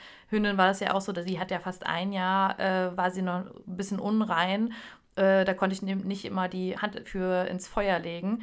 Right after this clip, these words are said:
Ähm, war ja auch tatsächlich so, dass sie zum Beispiel, Malu hatte dann, äh, war ich bei der Svenja, liebe Grüße an der Stelle schon mal. Und, ähm, da hat Malu auch aufs, äh, Sofa von ihr gepinkelt. Und es war so richtig so, oh mein Gott,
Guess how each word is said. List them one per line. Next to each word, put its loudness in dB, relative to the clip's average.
Ähm, 4
war 10
ja 12
auch 0
tatsächlich 2
so, 0
dass 4
sie -6
zum -10
Beispiel, 0
Malu 0
hatte 0
dann, 0
äh, 0
war 0
ich -6
bei -2
der 0
Svenja, 2
liebe 2
Grüße -2
an 6
der 6
Stelle 6
schon 0
mal. 2
Und, 4
ähm, 4
da -4
hat -6
Malu 0
auch -2
aufs, -8
äh, 2
Sofa 0
von -4
ihr -6
gepinkelt. -6
Und -6
es -6
war 4
so -6
richtig -6
so, -4
oh 4
mein 2
Gott, 4